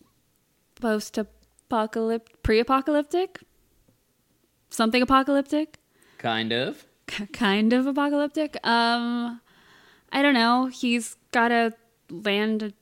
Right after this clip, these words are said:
Speaker 1: on an asteroid and explode it to save the Earth.
Speaker 2: No, that,
Speaker 1: No.
Speaker 2: that's Armageddon,
Speaker 1: <laughs>
Speaker 2: not End of Days. Armageddon, it, it means the end of days, but no, they're two different movies.
Speaker 1: Ah. Well, I'm aware of that much. I don't,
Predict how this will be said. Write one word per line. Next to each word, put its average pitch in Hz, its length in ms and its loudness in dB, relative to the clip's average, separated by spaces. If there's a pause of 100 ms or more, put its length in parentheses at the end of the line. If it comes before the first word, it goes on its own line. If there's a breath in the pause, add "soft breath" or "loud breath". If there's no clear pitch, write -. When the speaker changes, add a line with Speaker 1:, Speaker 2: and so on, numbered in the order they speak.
(380)
Speaker 1:
on 208 140 2
an 208 120 0
asteroid 214 520 0
and 202 100 -2
explode 196 340 0
it 202 80 -2
to - 60 -10
save 196 240 -4
the 202 120 -2
Earth. 208 200 -2 (1080 soft breath)
Speaker 2:
No, 226 320 4 (120)
that, 277 200 2
Speaker 1:
No. 226 260 2
Speaker 2:
that's 285 260 2
Armageddon, 233 840 2
Speaker 1:
<laughs> - 80 -20
Speaker 2:
not 254 200 8
End 262 300 8
of 185 120 2
Days. 127 640 2 (920)
Armageddon, 180 680 4
it, 196 400 -2
it 202 160 -4
means 220 240 2
the 180 140 2
end 160 140 0
of 143 60 -4
days, 156 180 0
but 156 180 -4
no, 185 160 4
they're 180 160 0 (260)
two 277 160 2
different 226 280 2
movies. - 360 -2 (300)
Speaker 1:
Ah. 254 240 -6 (1040 loud breath)
Well, 247 200 -4
I'm 254 160 6
aware 247 280 4
of 202 180 0
that 190 280 -4
much. 113 360 -10
I 202 100 -2
don't, 226 280 -4